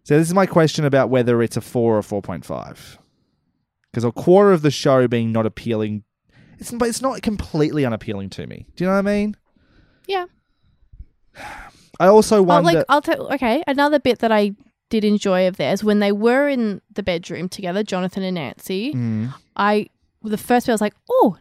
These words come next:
Speaker 2: okay, Nancy, all right, that's cool," is when she's been staying up all night researching different types of animals to figure out how to, like, attack the beast. So, like, there were elements there that, that they brought in that did make me s-, like, it sparked an interest in me.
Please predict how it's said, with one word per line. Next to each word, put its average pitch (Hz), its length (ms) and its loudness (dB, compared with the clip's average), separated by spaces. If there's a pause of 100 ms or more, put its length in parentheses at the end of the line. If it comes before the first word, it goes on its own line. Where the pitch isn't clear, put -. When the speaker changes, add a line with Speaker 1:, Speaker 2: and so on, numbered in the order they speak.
(160)
Speaker 2:
okay, 254 280 -4
Nancy, 190 400 -4
all 294 120 -2
right, 202 120 -2
that's 269 180 -10
cool," 190 320 -4
is 214 200 -4
when 208 220 0
she's 208 440 -6 (220)
been 220 140 -4
staying 254 280 0
up 247 180 -4
all 277 80 0
night 185 420 0
researching 196 840 -2
different 180 300 -6
types - 260 -8
of 185 60 -6
animals 160 600 -8
to 202 120 -6
figure 196 420 -4
out 165 380 -2 (220)
how 175 240 -4
to, 185 180 -6
like, 165 240 -6
attack 170 340 -10
the 180 80 -8
beast. 147 260 -10
So, 220 100 2
like, 247 180 4
there 277 100 4
were 269 200 4
elements 285 440 -2
there 208 220 -2
that, 190 140 -8 (260)
that 170 180 -8 (480)
they 202 120 2
brought 190 280 0
in 185 140 -2
that - 240 -2
did 190 240 -2
make 185 180 -4
me 190 140 -4
s-, - 160 -8
like, 196 160 -4
it - 80 -10
sparked - 360 -2
an 185 80 -6
interest - 380 -8
in - 100 -12
me. - 300 -10